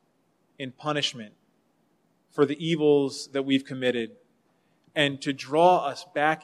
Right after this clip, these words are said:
into relationship with God, to draw us out of the silent planet and back into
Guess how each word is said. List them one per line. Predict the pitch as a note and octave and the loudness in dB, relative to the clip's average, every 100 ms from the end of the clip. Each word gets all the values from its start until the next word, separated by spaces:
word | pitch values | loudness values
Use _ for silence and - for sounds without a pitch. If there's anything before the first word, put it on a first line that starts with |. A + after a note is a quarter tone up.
| - | -8
into | E3+ E3 C#3 | -6 -6 -6
relationship | C3 B2+ B2 C3 - B2+ | -4 -4 -4 -10 -10 -10
with | B2 - | -10 -2
God, | B2+ A#2 | 0 0
to | C3+ | -4
draw | C3+ D3+ C#3 | -2 4 4
us | C#3 | 2
out | C3+ F3 | 0 0
of | E3+ | 0
the | |
silent | C#3 C#3+ C3 B2+ B2+ | -4 -4 -4 -4 -12
planet | D3 B2+ A#2+ | -8 -6 -6
and | A#2+ | -10
back | A#2 D3 D3+ - | -2 -2 -2 -6
into | E3+ E3 D#3 - C3+ B2 A#2 | -4 -4 -4 -4 -4 -4 -8